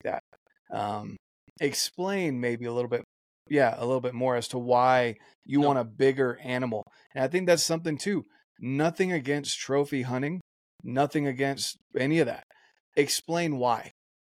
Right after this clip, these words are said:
Speaker 1: If you really are out there just for the rack, I one hundred percent disagree with you. Sorry, you're wrong. But if you're saying, "I'm out there judging the rack and the body and all these other things that you can see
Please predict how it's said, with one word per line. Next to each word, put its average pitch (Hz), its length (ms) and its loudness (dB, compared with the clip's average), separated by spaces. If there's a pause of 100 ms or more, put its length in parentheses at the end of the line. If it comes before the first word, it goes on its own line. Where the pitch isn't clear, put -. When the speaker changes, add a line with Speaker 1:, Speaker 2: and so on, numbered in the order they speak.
(180)
Speaker 1:
If 131 180 0
you 220 140 -2
really 220 260 8
are 151 180 8
out 139 200 8
there 135 140 2
just 127 240 -4
for 139 100 -6
the 120 100 -2
rack, 120 360 0 (260)
I 175 120 -4
one 151 180 0
hundred 143 220 -2
percent 127 260 -4
disagree 127 380 -4
with 107 120 -6
you. 110 100 -8 (200)
Sorry, 143 320 2 (140)
you're 135 140 -2
wrong. 110 300 -2 (500)
But 151 240 6 (300)
if 131 200 0
you're 160 160 6
saying, 151 480 0
"I'm 147 260 2
out 139 220 4
there 123 180 2
judging 139 540 0
the 127 100 0
rack 117 400 0 (120)
and 151 280 0
the 139 60 2
body 113 460 2
and 139 240 -2
all 127 180 2
these 123 280 -4
other 143 260 2
things 117 300 -2
that 107 100 -6
you 113 100 -6
can 113 180 -6
see 139 460 -2